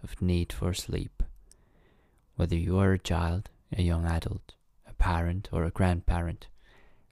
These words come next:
I think everyone deserves a good bedtime story. So I will read one for you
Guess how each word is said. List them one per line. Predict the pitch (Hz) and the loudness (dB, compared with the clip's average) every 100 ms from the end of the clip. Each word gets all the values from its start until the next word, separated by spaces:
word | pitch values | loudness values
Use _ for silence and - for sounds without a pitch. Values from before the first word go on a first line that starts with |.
| - | -4
I | 95 120 | 0 0
think | - 92 92 - | 0 -2 -2 -4
everyone | - 107 107 87 85 85 113 | -4 -2 -2 -2 -2 -6 -6
deserves | 92 - 82 - - | -8 -4 -4 -6 -10
a | |
good | - 85 - | -2 -2 0
bedtime | 85 82 - - 85 | 0 -2 -6 -6 -6
story. | - 80 82 - _ _ _ _ _ _ _ - _ _ _ - | -4 -4 -4 -10 _ _ _ _ _ _ _ -20 _ _ _ -12
So | - 82 - | -6 -4 -2
I | 85 | -2
will | 78 82 | -2 -2
read | 85 95 - | 0 0 -2
one | - - | -6 -6
for | - | -10
you | - - | -10 -10